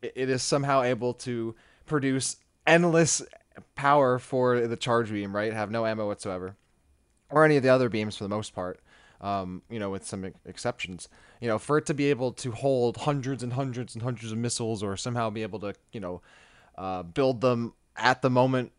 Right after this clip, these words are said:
you know, it, it's needed, or however that's explained, right? If you accept all of that, then you can accept that, okay, it's not necessarily a real suit that we would think of like Iron Man having or something like that, or Ant-Man or whatever. Um,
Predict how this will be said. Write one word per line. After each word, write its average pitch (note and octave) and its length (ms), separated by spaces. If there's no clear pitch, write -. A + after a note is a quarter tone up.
you B2 100
know, A2 240
it, G#2+ 300
it's A2+ 180
needed, A#2+ 360
or A2+ 200
however D3+ 460
that's B2 160
explained, G#2 340
right? G2+ 140
If A2+ 100
you D#3+ 80
accept F3 380
all C#3 180
of A#2 60
that, A2+ 180
then G2 140
you F#2+ 80
can A2 100
accept G2+ 360
that, G#2 100
okay, F#2 240
it's F2+ 160
not G#2+ 260
necessarily G2 600
a F#2+ 60
real G2 260
suit - 400
that F2+ 140
we F#2+ 140
would F#2 200
think A#2 220
of G2 160
like G2 160
Iron G#2 260
Man F#2 160
having F#2 360
or F2 80
something - 340
like F2 140
that, E2+ 200
or F#2+ 140
Ant-Man F#2+ 420
or F#2 80
whatever. F#2 400
Um, F2+ 520